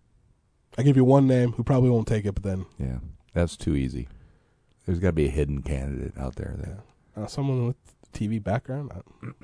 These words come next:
Speaker 1: <clears throat> in, in sports, maybe?
Speaker 2: All right, uh, it's almost June, isn't it?
Speaker 1: It is.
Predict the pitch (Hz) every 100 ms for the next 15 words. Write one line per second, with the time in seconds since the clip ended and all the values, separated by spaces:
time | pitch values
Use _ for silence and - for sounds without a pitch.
0 | 82 - 104 113 101 - - 123 120 113
1 | 123 - - 135 151 _ _ _ _ _
2 | _ _ _ - - - - 107 135 135
3 | - 113 104 101 92 90 87 104 95 -
4 | 85 85 107 87 76 78 104 - - _
5 | _ _ _ _ _ _ _ 110 143 104
6 | - -